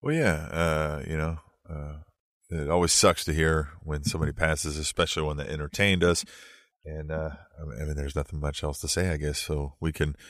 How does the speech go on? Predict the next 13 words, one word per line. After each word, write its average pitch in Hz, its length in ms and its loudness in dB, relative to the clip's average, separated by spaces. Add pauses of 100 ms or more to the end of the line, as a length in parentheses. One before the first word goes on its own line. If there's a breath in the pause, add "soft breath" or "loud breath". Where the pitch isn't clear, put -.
(720 loud breath)
uh, 76 460 0 (260)
back 87 180 4
that 87 100 6
out. 101 160 10
If 110 120 2
anybody 120 300 10
has 120 200 6
anything 120 260 0
they 113 100 2
wanna 113 180 6
add, 101 280 8
use 101 260 4
hashtag 87 500 0